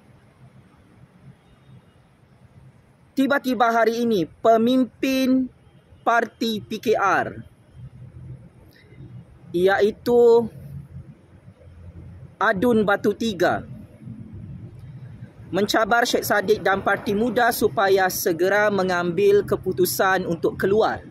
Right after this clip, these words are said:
dari Kerajaan Perpaduan di Putrajaya. Cukup-cukup memalukan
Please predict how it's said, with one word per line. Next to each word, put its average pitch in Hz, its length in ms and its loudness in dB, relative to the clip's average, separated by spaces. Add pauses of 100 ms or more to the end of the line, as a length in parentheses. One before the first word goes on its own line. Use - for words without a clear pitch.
(1040)
dari 202 420 2
Kerajaan 196 800 0
Perpaduan 185 800 0 (3000)
di 104 80 0
Putrajaya. 120 720 -2 (2000)
Cukup-cukup 226 480 0
memalukan 214 720 2